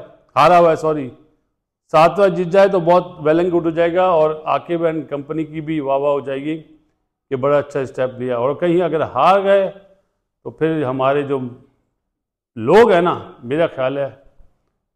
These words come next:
क्रिकेट देखना ही बंद कर देंगे। इससे अच्छा चांस नहीं मिलेगा इंग्लैंड को हराने का।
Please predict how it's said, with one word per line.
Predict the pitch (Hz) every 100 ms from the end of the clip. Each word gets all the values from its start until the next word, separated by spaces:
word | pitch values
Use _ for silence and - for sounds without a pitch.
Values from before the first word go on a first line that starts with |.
| _
क्रिकेट | 139 123 147
देखना | 123 127 135
ही | 135
बंद | 113 107
कर | 101
देंगे। | 95 98 113 _ 214
इससे | - - 226
अच्छा | 196 180 - 208
चांस | 190 180 180 196
नहीं | 185
मिलेगा | 170 175 180
इंग्लैंड | 156 151 151
को | 156
हराने | 123 127 131
का। | 123 104 -